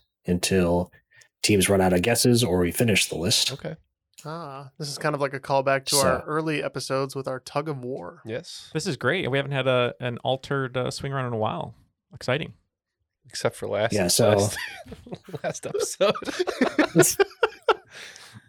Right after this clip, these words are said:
Speaker 2: Nice try, though, Neil.
Speaker 1: So, for example, if I give you the seven colors of the rainbow, team one says red, team two says indigo, et cetera, and you get one strike per category, and we'll go until you run out.
Speaker 2: Okay.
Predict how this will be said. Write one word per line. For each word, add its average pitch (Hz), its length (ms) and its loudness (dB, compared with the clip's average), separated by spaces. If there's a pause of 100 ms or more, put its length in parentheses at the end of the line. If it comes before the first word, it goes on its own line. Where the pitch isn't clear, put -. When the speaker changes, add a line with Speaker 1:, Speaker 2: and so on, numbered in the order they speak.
(140)
Speaker 2:
Nice 156 180 4
try, 127 220 6
though, 110 120 6
Neil. 113 260 0 (1040)
Speaker 1:
So, - 160 0
for 107 160 4
example, 98 520 4
if 104 200 0
I 95 100 6
give 92 160 6
you 98 60 6
the 92 100 4
seven 101 280 4
colors 95 240 4
of 92 40 2
the 90 60 6
rainbow, 95 340 6
team 87 300 0
one 87 220 2
says 85 340 0
red, 123 280 4
team 92 180 0
two 90 200 0
says - 320 2
indigo, 117 420 6
et 95 80 2
cetera, 110 460 4 (760)
and 90 180 0
you 90 60 6
get 92 180 4
one 117 240 4
strike 117 560 2
per 143 460 4
category, 104 760 2 (920)
and 92 120 4
we'll 90 100 4
go 92 220 4
until 92 260 4
you 90 200 4
run 98 100 -4
out. 90 180 -4 (340)
Speaker 2:
Okay. 185 220 -2